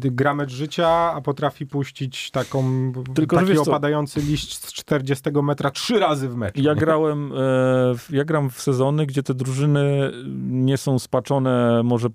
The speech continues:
Speaker 2: trybem futa, gdzie mogą być naprawdę
Speaker 1: Mhm.
Speaker 2: dziwne i, mm, różne. No to tam są jednak porównywalne w, w określonych ligach.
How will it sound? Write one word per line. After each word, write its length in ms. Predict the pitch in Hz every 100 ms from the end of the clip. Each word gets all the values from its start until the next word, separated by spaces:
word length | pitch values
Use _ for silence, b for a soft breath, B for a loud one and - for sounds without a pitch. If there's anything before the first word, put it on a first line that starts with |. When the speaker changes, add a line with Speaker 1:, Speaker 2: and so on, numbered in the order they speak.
| -
Speaker 2:
trybem 840 | 123 120 117 117 113 110 110 117 -
futa, 500 | - 170 135 139 160
gdzie 200 | 123 120
mogą 280 | 123 123 127
być 120 | 120
naprawdę 360 | 123 123 120 113
Speaker 1:
Mhm. 100 | 104
Speaker 2:
dziwne 420 | 120 104 104 98
i, 60 | 98
mm, 840 | 101 110 135 135 131 131 98 - 131
różne. 500 | 123 107 101 98 143 b b b b -
No 120 | 113
to 100 | 151
tam 220 | 160 175
są 200 | 143 165
jednak 260 | 151 147 139
porównywalne 640 | - 143 135 127 123 104 92
w, 40 | 98 120
w 60 | -
określonych 480 | 104 107 113 104 113
ligach. 460 | 107 85 104 -